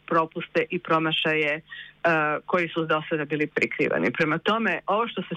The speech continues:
sada događa u ovom trenutku u Kini će morati imati vrlo velike posljedice. Te posljedice ne moraju značiti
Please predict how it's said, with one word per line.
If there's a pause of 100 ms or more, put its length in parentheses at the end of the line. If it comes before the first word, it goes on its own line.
sada
događa
u
ovom
trenutku
u
Kini (340)
će
morati
imati
vrlo
velike
posljedice.
Te
posljedice
ne
moraju
značiti